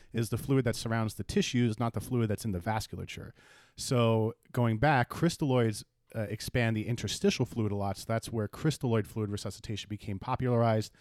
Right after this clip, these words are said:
and it really carried through. More recent studies, and by recent studies I mean in the nineteen seventies to eighties, showed that shock in total, uh, showed patient improvement if there was improvement of cardiac output and systemic oxygen delivery.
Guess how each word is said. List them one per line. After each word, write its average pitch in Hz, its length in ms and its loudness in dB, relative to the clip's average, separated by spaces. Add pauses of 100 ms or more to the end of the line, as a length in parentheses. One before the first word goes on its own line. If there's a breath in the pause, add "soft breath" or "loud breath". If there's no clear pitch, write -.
(320 soft breath)
and 113 140 -2
it 107 80 -6
really 127 460 0
carried 104 480 -2
through. 107 280 -4 (540 soft breath)
More 120 280 -2
recent 147 360 -2
studies, 113 440 -2
and 104 80 -6
by 101 60 -4
recent 107 360 -4
studies 101 260 -8
I 101 60 -6
mean 98 180 -6
in 95 80 -8
the 92 60 -8
nineteen 98 320 -10
seventies 101 440 -4
to - 120 -18
eighties, 113 480 -2 (340 soft breath)
showed 113 380 -2
that 107 240 -2
shock 127 340 -2
in 98 120 -4
total, 127 580 2 (260 soft breath)
uh, 107 360 2 (160)
showed 113 320 -2
patient 135 320 -2
improvement 127 480 2
if - 80 -4
there 110 180 2
was 104 140 0
improvement 113 360 -2
of - 60 -10
cardiac 139 420 -2
output 110 340 -2
and 107 100 -6
systemic 98 420 -4 (140)
oxygen 117 440 -2
delivery. 95 540 -4